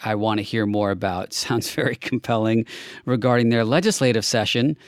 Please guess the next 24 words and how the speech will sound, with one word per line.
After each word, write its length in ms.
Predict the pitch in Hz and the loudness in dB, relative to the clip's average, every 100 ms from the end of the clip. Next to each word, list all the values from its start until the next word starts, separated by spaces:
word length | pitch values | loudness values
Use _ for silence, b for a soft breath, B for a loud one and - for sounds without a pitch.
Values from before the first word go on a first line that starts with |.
| B B B | B B B
identifying 680 | 117 127 123 120 127 123 120 | 0 2 0 2 2 2 0
how 300 | 117 120 120 | 2 2 2
Floridians 600 | - 127 123 131 123 117 | 0 0 2 2 2 0
felt 300 | - 139 135 - | 0 2 2 0
during 360 | - 120 117 113 | -4 0 2 2
the 100 | 110 | 0
passage 680 | - 113 117 - 113 104 - | -2 -2 -2 -2 -4 -4 -6
of 160 | 113 104 | -4 -4
a 80 | |
spate 480 | 101 - 117 120 117 | -6 -6 -2 -2 -4
of 180 | - 104 | -6 -8
freedom 520 | - - 113 117 107 | -8 -6 -2 0 0
restricting 600 | 104 107 - 107 - 101 | 0 -4 -4 -4 -2 -2
legislation. 720 | 104 101 101 - 117 113 104 101 B B B - | 0 -2 -4 -2 -2 0 -4 -4 B B B -2
I'm 80 | |
guessing, 880 | 117 139 143 - 160 156 156 151 151 - b b b b - | -2 2 0 4 4 6 6 4 2 -4 b b b b 0
my 160 | 120 | 0
guess 360 | 104 131 156 - | 2 2 2 2
would 100 | 202 | 0
be 120 | 214 | 2
they 140 | 202 | 2
didn't 200 | 190 180 | 2 2
feel 280 | 170 156 139 | 2 2 2
good 580 | 110 113 123 202 285 269 | 0 0 2 2 2 0